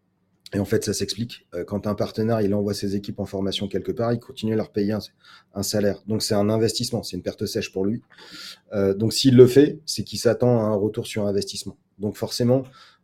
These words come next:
s'il a investi dans la formation chez vous, euh, il va pousser ses équipes à vendre votre solution pour, euh,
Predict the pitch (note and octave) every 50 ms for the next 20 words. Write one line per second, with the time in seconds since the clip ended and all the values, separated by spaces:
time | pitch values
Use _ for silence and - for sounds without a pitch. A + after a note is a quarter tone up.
0 | _ _ _ - - - A#2 A2+ A#2 A#2 A#2 A#2+ A#2+ C3 B2+ B2+ C3+ B2+ A#2 A2+
1 | A2+ G#2+ - A2+ A2 A2 A2 G2 - - A2 - - A2 G#2 G#2 A#2+ C3+ D3 C#3+
2 | - - - G#2 G#2 G#2 G#2 - - A2 A2 A2 A2 A2 - - C3 B2 - C3
3 | B2+ B2+ B2+ B2 A2 A2+ A2 G#2 - D3 D3+ - - - G2 G#2 G2 G#2+ A#2+ A#2+
4 | A#2+ A2+ A2+ G#2+ - - A2 G#2+ G#2+ G2+ - B2+ C3 C#3+ C#3 - A#2 G#2 G2+ G2+
5 | G2 F#2+ F#2+ G2 G2